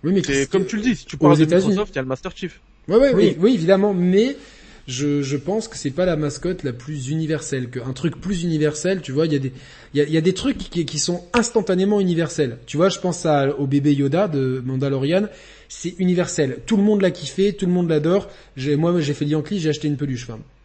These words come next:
Speaker 1: plus pour mon chien que pour
Speaker 3: Ouais.
Speaker 1: moi, mais j'ai fait le
Speaker 3: J'ai
Speaker 1: Yankee
Speaker 3: j'ai
Speaker 1: là-dessus.
Speaker 3: aussi.
Speaker 1: Non,
Speaker 2: Ouais.
Speaker 1: mais tu vois, c'est, c'est, c'est instantané. Et moi, je sens que Astro a ce pouvoir-là, tu vois, d'être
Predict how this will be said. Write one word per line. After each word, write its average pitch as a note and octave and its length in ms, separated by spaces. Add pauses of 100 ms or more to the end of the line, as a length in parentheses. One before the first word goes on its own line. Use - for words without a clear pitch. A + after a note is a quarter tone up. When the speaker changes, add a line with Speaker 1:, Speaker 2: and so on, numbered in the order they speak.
(180)
Speaker 1:
plus - 160
pour B2+ 100
mon B2+ 140
chien C3+ 160
que B2+ 60
pour C3 140
Speaker 3:
Ouais. D#3 40
Speaker 1:
moi, G3 140
mais C#3+ 180 (220)
j'ai C3+ 120
fait D3+ 120
le D3 60
Speaker 3:
J'ai D3+ 40
Speaker 1:
Yankee D#3+ 220
Speaker 3:
j'ai C#3 60
Speaker 1:
là-dessus. D#3 220 (140)
Speaker 3:
aussi. - 160 (380)
Speaker 1:
Non, C#3+ 140
Speaker 2:
Ouais. - 20
Speaker 1:
mais G3 180
tu E3+ 140
vois, A3 160
c'est, D#3+ 220
c'est, F3 200 (180)
c'est D3 200
instantané. F3 560
Et D3 300 (640)
moi, D#3+ 300
je E3 160
sens G#3 360 (220)
que D3+ 360
Astro F#3 560 (160)
a D#3+ 100
ce - 160
pouvoir-là, D#3+ 500
tu B2 140
vois, C#3 160
d'être C#3+ 400